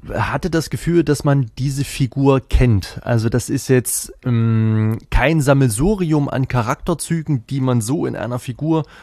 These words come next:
noch nie in irgendeinem anderen Film gesehen hat. Wenn man jetzt, ähm, an Filme denkt wie, weiß ich nicht, äh, Bad Lieutenant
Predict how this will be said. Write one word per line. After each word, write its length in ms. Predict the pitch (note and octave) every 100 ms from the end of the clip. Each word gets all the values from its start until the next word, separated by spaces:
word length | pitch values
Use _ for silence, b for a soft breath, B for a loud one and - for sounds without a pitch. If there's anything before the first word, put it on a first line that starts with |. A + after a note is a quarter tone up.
| B
noch 180 | B2 G#2
nie 200 | D#3 E3
in 80 |
irgendeinem 380 | - C3 C#3 B2
anderen 300 | A#2+ C#3 C3
Film 240 | - B2+ A#2+
gesehen 320 | G#2 C3+ C3+
hat. 160 | F#2+
Wenn 100 | G#2
man 120 | A2+ A2+
jetzt, 240 | A2+ - B B B -
ähm, 340 | A2+ A2+ A2+ -
an 120 | A#2
Filme 340 | - C3+ D3
denkt 340 | C3+ B2+ B2 -
wie, 220 | A#2+ G#2+
weiß 220 | G#2 A2
ich 100 | -
nicht, 260 | G#2 F#2 -
äh, 120 | A2+
Bad 280 | G2 A#2+ C3
Lieutenant 580 | B2 - C3+ D3+ D3+